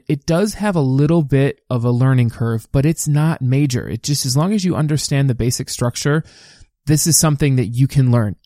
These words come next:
Anybody can learn to use WordPress, and it, it's very, it's very user-friendly once you've got the very basics.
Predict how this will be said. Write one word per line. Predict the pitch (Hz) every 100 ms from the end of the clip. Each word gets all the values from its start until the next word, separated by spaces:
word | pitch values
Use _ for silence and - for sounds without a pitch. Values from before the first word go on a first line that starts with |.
| _ 156
Anybody | 185 196 208 151 147 151
can | - 139
learn | 127 127 123
to | 123
use | 117 113
WordPress, | 120 117 113 127 127 -
and | - 120
it, | - _
it's | 120 -
very, | 113 131 131 135 127 127 - - _ _ _ _ _ _ _ _ -
it's | 156
very | 139 180 190
user-friendly | 170 151 151 - 147 139
once | 123 131 139 -
you've | 120
got | 123 117
the | 123
very | 110 110 127 139 139 131
basics. | 113 98 - - -